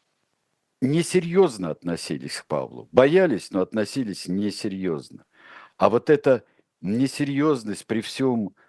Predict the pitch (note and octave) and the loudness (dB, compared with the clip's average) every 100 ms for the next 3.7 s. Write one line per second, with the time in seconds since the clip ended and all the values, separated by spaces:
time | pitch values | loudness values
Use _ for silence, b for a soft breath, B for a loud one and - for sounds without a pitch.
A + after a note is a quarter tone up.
0 | b D#2 F#2 F#2+ F2+ - _ - G2 A#2+ | b -4 0 0 0 -4 _ -4 -2 2
1 | C#3 D3 A#2+ F#2+ C#2+ - - A2+ - A#2 | 6 6 6 0 -4 -8 -6 -4 4 6
2 | A#2 B2 - G#2+ - D3+ C#3+ - A2 F#2+ | 6 4 2 -2 -2 0 0 -2 -10 -8
3 | - - F2 D#2+ B1 A#1+ | -8 -2 0 0 -6 -14